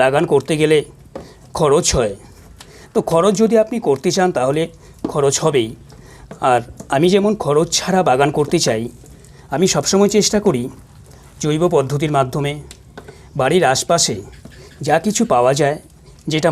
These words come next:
মনে করি বাগানের কাজে লাগবে, সেটাকেই একটু ব্যবহার করবার উপযোগী করে তুলি। এবং এই যে জিনিসটা আজকে দেখাচ্ছি, এই জিনিসটা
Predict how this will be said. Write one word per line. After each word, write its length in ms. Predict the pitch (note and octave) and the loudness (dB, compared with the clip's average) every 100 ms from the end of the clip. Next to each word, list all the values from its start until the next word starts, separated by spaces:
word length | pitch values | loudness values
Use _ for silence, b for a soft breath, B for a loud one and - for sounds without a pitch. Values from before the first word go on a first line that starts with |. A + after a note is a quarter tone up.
| C3+ | 2
মনে 140 | C#3+ C3+ | 0 0
করি 140 | D#3 D3 | 0 0
বাগানের 320 | B2+ C3 C#3 | 0 -2 -2
কাজে 200 | C3 B2 D3 | -2 2 0
লাগবে, 260 | B2+ C3 A2+ A#2 B B B - | 0 -2 -6 -8 B B B -2
সেটাকেই 420 | G#3+ A#3 A#3+ C4+ C#4+ - - - B B E3 | 2 2 2 0 -2 -10 -20 -20 B B -4
একটু 160 | D3 D#3+ D3 - - D3+ | -2 -4 -6 -10 -4 0
ব্যবহার 300 | D3 D#3+ E3 | 2 0 0
করবার 280 | D3 D#3 E3+ | 2 2 2
উপযোগী 320 | C#3 C#3+ D#3+ D3 | 0 0 0 2
করে 140 | C#3+ A2+ | 0 0
তুলি। 260 | A#2 G#2 G#2+ - - - - - B B B B - | -4 -10 -12 -18 -20 -20 -20 -20 B B B B -4
এবং 120 | E3 G3 F#3 | 0 2 4
এই 60 | G#3+ | 4
যে 60 | A#3+ | 4
জিনিসটা 280 | D#3+ D#3+ - F#3+ | 2 -2 2 0
আজকে 160 | - | 2
দেখাচ্ছি, 480 | D#3 A#2 D3+ - - G2+ - B B B - E3 | 0 0 -2 -4 -6 -8 -16 B B B -8 -4
এই 60 | F3 | 0
জিনিসটা 300 | F#3+ G#3 B3+ | 2 2 0